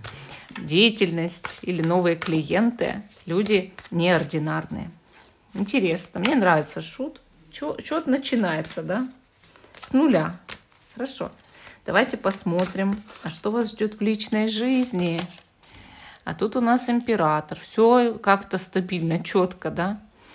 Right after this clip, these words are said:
Но, опять же, вот для женщины — это мужчина, который всё-таки в вашей личной жизни занимает основное место, правит. И он для вас непререкаемый авторитет. Либо вы мужчина, тогда вы в своей личной жизни для своей дамы,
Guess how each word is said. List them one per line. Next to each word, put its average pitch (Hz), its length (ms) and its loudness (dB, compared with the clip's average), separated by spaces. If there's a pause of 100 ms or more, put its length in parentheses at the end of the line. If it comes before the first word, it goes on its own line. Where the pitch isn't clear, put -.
(280)
Но, 233 200 8
опять 208 460 4
же, 156 100 -6
вот 156 140 -6
для 247 180 6
женщины — 165 760 -2
это 196 180 -6
мужчина, 220 480 2
который 208 380 -2
всё-таки 208 400 -8
в - 20 -6
вашей 202 300 0
личной 196 400 -2
жизни 220 280 -2
занимает 180 560 0
основное 175 520 -2
место, 165 560 -4 (180)
правит. 170 540 4 (680)
И 185 320 4
он 226 200 4
для 240 160 4
вас 196 240 4
непререкаемый 180 920 0
авторитет. 165 800 -8 (440)
Либо 202 280 -2
вы 196 160 2
мужчина, 170 580 -2
тогда 160 320 -8
вы 202 240 -2
в - 60 -14
своей 175 380 -6
личной 170 460 -6
жизни 170 420 -8
для - 240 -12
своей 180 420 -6
дамы, 160 420 -6